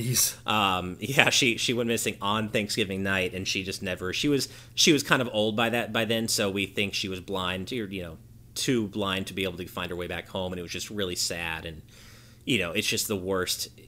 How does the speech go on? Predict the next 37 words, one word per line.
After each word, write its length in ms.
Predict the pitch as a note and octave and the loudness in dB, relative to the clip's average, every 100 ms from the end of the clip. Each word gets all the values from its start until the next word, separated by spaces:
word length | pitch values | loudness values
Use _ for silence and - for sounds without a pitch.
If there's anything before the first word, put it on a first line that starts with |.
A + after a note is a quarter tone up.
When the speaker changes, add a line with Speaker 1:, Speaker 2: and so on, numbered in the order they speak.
| - - | -20 -10
Speaker 2:
It's 220 | G2+ G#2 | -6 -2
just, 240 | - F2+ D#2+ | -2 -2 -4
it's, 220 | E2+ - | -6 -6
it's 320 | D#2 F#2+ - B2 | -4 -2 -2 -2
unconscionable 800 | A#2+ A2 C#3 A2+ - F#2 F2 E2 | -4 -2 0 0 0 -4 -6 -6
to, 220 | G2 E2+ F2+ | -8 -8 -6
to 160 | G2 | -2
have 140 | F#2 - | -2 -4
to 80 | |
face 320 | F2 F#2+ F2+ - | -4 -4 -2 -6
that, 240 | D#2+ - - | -10 -12 -10
but, 280 | F2 - F2 | -8 -8 -6
uh, 240 | E2+ E2 | -4 -4
Speaker 1:
Mm-hmm. 300 | A#2+ A2 G2+ - - - | -4 -8 -12 -16 -20 -12
Speaker 2:
you 80 | F#2 | -6
know, 160 | F2 E2+ | -6 -4
somehow 340 | - G#2 A2 G#2 | -2 2 4 4
we 120 | A2 | 4
do. 260 | C3 A2+ | 4 2
But 160 | G2 G2+ | 2 -2
it's 80 | G2 | -2
just, 180 | G#2 G#2 | -2 -2
it's 140 | - | -4
difficult 400 | G#2+ G2 F2 F2 | -4 -4 -6 -8
because 180 | F#2 E2 | -8 -4
animals 380 | G2 F#2 F2+ F2+ | -2 -2 -6 -8
are 40 | |
just 280 | - F2 - | -8 -10 -8
the 40 | |
most 420 | F#2 F2 - - - | -8 -6 -8 -10 -12
wonderful, 640 | G2 G2+ G2 F#2+ F2+ E2 - - - - - - | -4 -2 -2 -4 -6 -8 -14 -20 -20 -20 -20 -12
wonderful 460 | A2+ B2+ A2+ - | 0 0 0 -4
things. 400 | F2+ C2+ - - - | -8 -10 -10 -8 -4
Speaker 1:
Yep, 320 | B2+ A#2 - - C#3+ | -2 -4 -6 -12 -6
absolutely. 720 | C#3 C#3+ C3+ C3 A2+ F2 A2+ - - - C#3+ | -2 0 -2 -4 -6 -8 -12 -16 -20 -6 -2
Oh 260 | C#3+ C#3+ | 2 0
boy. 340 | A#2+ G2 G#2+ | -2 -6 -14